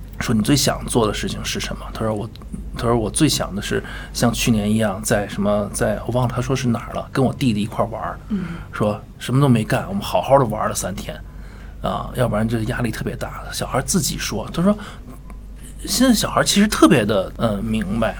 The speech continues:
Speaker 1: 他说我妈这个人很有问题的，啊，真的，这是小孩的原话，
Speaker 2: 嗯。
Speaker 1: 说我妈这个人很有问题的。我妈问我说这次考试你想考第几啊？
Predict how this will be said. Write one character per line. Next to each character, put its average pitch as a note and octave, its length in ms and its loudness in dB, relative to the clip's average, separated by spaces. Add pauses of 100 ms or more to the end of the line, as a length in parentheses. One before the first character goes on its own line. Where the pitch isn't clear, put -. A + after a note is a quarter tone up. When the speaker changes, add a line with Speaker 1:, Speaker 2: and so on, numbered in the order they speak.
(160)
Speaker 1:
他 D3 80 -2
说 F#3+ 180 4 (180)
我 A#2 120 2
妈 D#3 240 2
这 A#3+ 120 0
个 E3 80 4
人 B2+ 260 2 (180)
很 - 240 2
有 F#3+ 100 8
问 D3+ 160 6
题 - 160 -2
的， - 80 -8 (760)
啊， F#2+ 300 -2 (280)
真 G#3+ 140 8
的， C#3+ 120 8
这 D3 120 2
是 A2+ 80 0
小 F#2+ 80 0
孩 A#2 100 4
的 C3+ 80 4
原 A#2 200 -4
话， C#3 180 -2
Speaker 2:
嗯。 F#3+ 80 -2
Speaker 1:
说 C3+ 80 -2
我 A#2+ 40 -2
妈 B2 200 -2
这 C#3+ 60 -4
个 B2 60 0
人 B2 80 2
很 B2+ 120 -2
有 C3+ 80 0
问 B2+ 180 -2
题 - 160 -8
的。 - 100 -12 (320)
我 - 100 -2
妈 D3 140 4
问 G#3 160 4
我 - 220 -2 (260)
说 F3 140 2
这 G#3 140 2
次 G#3 140 0
考 - 140 -4
试 C#3 420 0
你 C#3 80 2
想 D#3+ 140 0
考 - 120 0
第 D#3 100 2
几 - 180 -6
啊？ - 120 -10